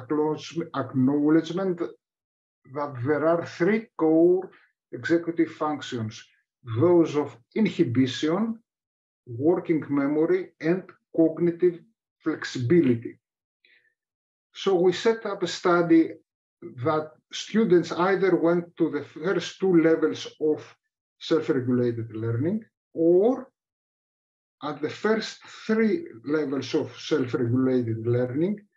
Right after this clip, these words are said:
which involve self-recording and process goals.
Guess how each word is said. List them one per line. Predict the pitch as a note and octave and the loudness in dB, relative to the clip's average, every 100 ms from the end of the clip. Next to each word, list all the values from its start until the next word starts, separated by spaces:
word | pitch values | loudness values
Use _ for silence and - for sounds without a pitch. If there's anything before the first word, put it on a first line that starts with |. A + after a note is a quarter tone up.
| _ _ _ _ _ _ - | _ _ _ _ _ _ -6
which | D3 B2+ - - - - | -4 -4 -6 -8 -14 -4
involve | C3 A2+ D3 G3+ F3 - - | -2 0 0 0 -2 -12 -14
self-recording | - - G#3 A3 - D#3+ - D3 C#3 C3+ E3+ F3+ - _ _ - | -10 -2 -2 -2 -2 -4 -2 -2 0 0 0 0 -6 _ _ -6
and | D#3 G3 - - | -4 -4 -6 -4
process | D3+ - F3+ F3+ - - - B2+ | -4 0 0 0 -4 -14 -16 -6
goals. | C#3+ C3 A#2 A2 - - | -2 0 0 -4 -6 -14